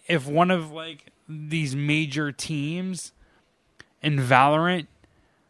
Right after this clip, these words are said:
like, if one of their competitors, on, like, they have, like, injuries or they have, like,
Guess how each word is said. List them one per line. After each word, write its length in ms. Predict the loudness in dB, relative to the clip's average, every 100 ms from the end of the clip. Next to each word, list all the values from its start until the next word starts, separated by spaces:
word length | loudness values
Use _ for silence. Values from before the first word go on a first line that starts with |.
| -4
like, 200 | -2 0
if 120 | -2
one 280 | 2 4 4
of 60 |
their 120 | 2 2
competitors, 600 | 0 0 2 2 0 -2
on, 280 | -8 -12 -12 -8
like, 180 | -8 -8 -2
they 120 | 0
have, 240 | 4 2
like, 180 | 2 -2
injuries 680 | -4 -4 -4 -10 -14 -14 -10
or 60 | -2
they 120 | 0
have, 240 | 2 2
like, 320 | 2 0 -2